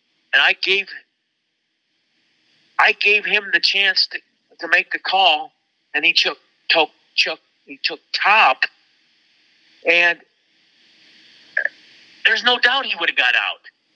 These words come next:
He, and you know why he took top? Because he didn't get out in the Big Ten finals in the overtime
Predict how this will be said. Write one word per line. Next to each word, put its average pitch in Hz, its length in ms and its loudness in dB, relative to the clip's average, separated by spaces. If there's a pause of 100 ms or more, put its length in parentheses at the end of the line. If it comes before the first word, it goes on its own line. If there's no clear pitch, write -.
(280)
He, 214 120 0 (300)
and 190 100 -4
you 190 80 2
know 208 80 0
why 214 180 2
he 214 60 -2
took 226 200 -4 (240)
top? 220 280 2
Because 196 240 2
he 185 100 -8
didn't 190 240 -2
get 180 120 2
out 180 180 0 (120)
in 160 80 -10
the 151 80 -4
Big - 200 0
Ten 208 240 0
finals 101 520 -2 (540)
in 147 180 -2
the 139 280 -2
overtime 135 640 2